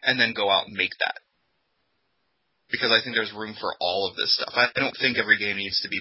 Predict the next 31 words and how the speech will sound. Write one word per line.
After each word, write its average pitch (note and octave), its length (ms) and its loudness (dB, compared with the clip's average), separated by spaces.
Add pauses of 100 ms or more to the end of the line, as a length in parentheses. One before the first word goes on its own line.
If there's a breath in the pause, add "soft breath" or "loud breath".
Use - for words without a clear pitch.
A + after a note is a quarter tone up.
Braid. F#2 420 2 (520)
Um, G2 360 -2
and A#2+ 120 6
I A2 100 6 (100)
think C3+ 180 0
it's - 260 0
okay A2+ 600 0 (120)
for A2+ 160 0
a G#2+ 60 0
game G#2 300 -4
to G#2 140 -6
be F#2+ 400 -6 (280)
the B2+ 100 0
new A2 240 -2
D G2 160 -2
M F2+ 140 -6
C. - 440 -2 (360 soft breath)
And A2+ 100 2
I A2 160 2
think A#2+ 140 -2
it's - 180 -2
okay A2 560 0 (140)
for G#2+ 140 2
a G2+ 60 -4
game G2+ 320 -6
to G#2 120 -8
just - 260 0
be F#2+ 260 0
a G#2+ 80 0
little G2+ 300 -8
trifle. - 640 -2